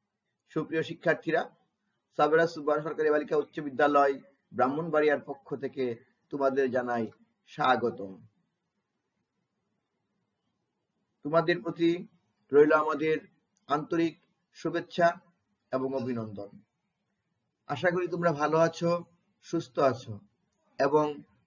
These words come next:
বাড়িতে বসে নিয়মিত পড়াশোনা চালিয়ে যাচ্ছ। আজ আমি নবম দশম শ্রেণীর গণিত বিষয়ের সতেরোতম অধ্যায়ের পরিসংখ্যান নিয়ে আলোচনা করব।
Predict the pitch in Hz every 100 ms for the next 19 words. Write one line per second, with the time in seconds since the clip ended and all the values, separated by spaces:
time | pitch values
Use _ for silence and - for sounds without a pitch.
0 | - 110 151 165 175 160 156 160 151 151
1 | _ _ - 139 156 156 127 143 135 -
2 | _ _ - 139 139 143 135 123 - _
3 | _ - 151 139 127 107 104 - - 95
4 | - _ _ _ _ _ _ _ _ _
5 | _ _ 143 151 160 165 175 170 - _
6 | _ _ 113 131 147 160 151 160 147 -
7 | 156 160 151 - _ _ - 120 151 175
8 | 156 143 - 156 147 139 - _ _ _
9 | _ - 151 180 175 170 165 151 123 156
10 | 151 139 120 117 170 185 190 156 143 143
11 | 139 135 123 117 _ _ _ _ - 147
12 | 131 135 123 117 110 95